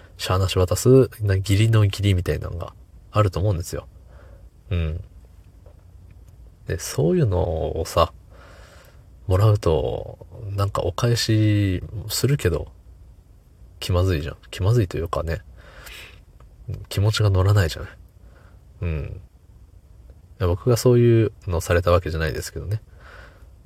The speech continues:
想像の話よ。僕がいただいた、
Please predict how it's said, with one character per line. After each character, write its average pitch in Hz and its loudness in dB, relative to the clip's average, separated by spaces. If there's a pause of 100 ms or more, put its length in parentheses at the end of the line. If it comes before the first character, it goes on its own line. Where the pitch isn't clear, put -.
(260)
想 90 2
像 82 0
の 80 -2
話 85 -8
よ。 90 -6 (1000)
僕 110 -2
が 117 2
い 107 0
た 110 2
だ 110 4
い 107 0
た、 104 0